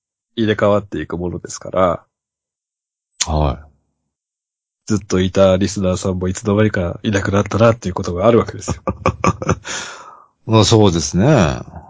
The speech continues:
Speaker 2: ええ。
Speaker 1: ね。だから、あの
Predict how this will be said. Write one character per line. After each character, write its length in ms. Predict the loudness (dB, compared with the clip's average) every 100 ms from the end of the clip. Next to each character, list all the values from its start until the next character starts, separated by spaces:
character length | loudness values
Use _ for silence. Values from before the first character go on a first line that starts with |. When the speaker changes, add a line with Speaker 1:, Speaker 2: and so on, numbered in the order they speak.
| -20 _ _ -10
Speaker 2:
え 60 | -2
え。 40 |
Speaker 1:
ね。 280 | -2 -2 -6 _ -20 -20 _ _ _ _ -20 -18 -16 -18 -20 -20 _ _
だ 100 | -4
か 80 | 2
ら、 540 | 4 6 4 0 -10 -10
あ 140 | -6
の 760 | -6 -6 -8 -12 -12 -12 -14